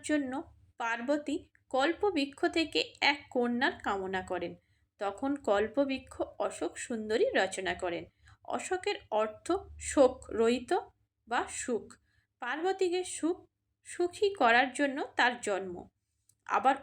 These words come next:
অত্যন্ত সুন্দর ছিল সেই অশোক কন্যা, তাই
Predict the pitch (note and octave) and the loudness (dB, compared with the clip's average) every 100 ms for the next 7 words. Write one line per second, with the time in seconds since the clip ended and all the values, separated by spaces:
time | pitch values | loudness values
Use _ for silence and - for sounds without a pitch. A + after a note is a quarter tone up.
0 | - C4 - D#4+ E4+ F#4+ G#4 - A#3+ A#3+ | -4 -4 0 0 2 0 -2 -2 -2 0
1 | D#4+ G4+ - D4 A#3 D#4 - _ _ _ | 0 0 0 0 4 2 0 _ _ _
2 | _ - - C4 F#4 - - G#3 - G3+ | _ -16 -2 2 2 0 2 2 2 -6
3 | - G3+ F#3+ F3 C3 - _ _ _ _ | -6 -6 -6 -6 -8 -12 _ _ _ _
4 | _ _ _ _ _ _ - C4+ | _ _ _ _ _ _ -8 -4